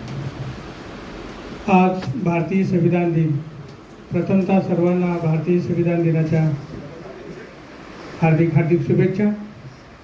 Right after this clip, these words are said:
सव्वीस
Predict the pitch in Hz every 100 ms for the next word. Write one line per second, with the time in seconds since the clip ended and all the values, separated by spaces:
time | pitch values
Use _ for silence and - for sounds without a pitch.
0 | - - - - - - - 131 - -
1 | 185 - 233 - - - - - - -
2 | - - - - - - - - - 143
3 | 196 196 226 226